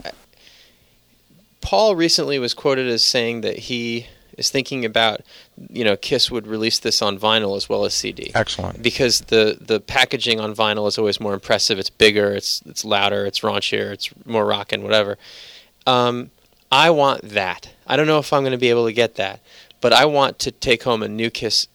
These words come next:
Speaker 1: record.
Speaker 2: I don't even care if they put a C D in the damn thing and release it like that. Jeff had a great idea. Just put it on C D or an, a little M P three flash drive, however you wanna buy it. You, here's your options, or, and you can still get the big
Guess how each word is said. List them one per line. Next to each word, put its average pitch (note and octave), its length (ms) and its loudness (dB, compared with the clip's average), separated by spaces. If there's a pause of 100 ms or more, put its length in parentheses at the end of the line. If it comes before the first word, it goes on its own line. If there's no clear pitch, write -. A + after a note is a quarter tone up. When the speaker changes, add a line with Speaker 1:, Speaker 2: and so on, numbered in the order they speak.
(180)
Speaker 1:
record. G2+ 520 -2 (840)
Speaker 2:
I D#3+ 80 4
don't A3+ 160 4
even C3 300 0
care B2+ 240 2
if - 80 -8
they G#2 100 -2
put B2 220 -2
a G#2 80 2
C B2+ 260 0
D B2+ 220 -2
in A#2 100 0
the G2+ 100 -4
damn F#2+ 320 -4
thing F#2+ 320 -4
and F#2+ 160 -6
release G2 360 -4
it E2 80 -6
like F#2 220 -2
that. G#2+ 340 -4 (580)
Jeff D3 240 4
had B2+ 160 2
a G#2 60 2
great G2 240 0
idea. F#2+ 280 -2
Just G#2 300 -6
put C3 140 0
it C3 120 0
on A#2+ 240 0
C C3+ 240 0
D A#2+ 280 -2 (560)
or A2 260 6
an, G#2 160 0
a G#2+ 80 0
little A#2 240 2
M A#2+ 180 2
P B2 200 -4
three B2 240 -2
flash C3 440 0
drive, G#2 320 4
however A2 320 2
you C#3 140 0
wanna C#3+ 240 2
buy C3 280 2
it. - 40 -6
You, G2+ 100 -6
here's A2+ 240 -2
your A#2+ 140 2
options, A#2+ 380 2
or, F#2+ 180 -4
and G#2+ 200 -4
you G#2 120 -4
can F#2+ 180 -8
still A#2+ 240 2
get A#2 200 -4
the - 60 -4
big A2+ 420 -2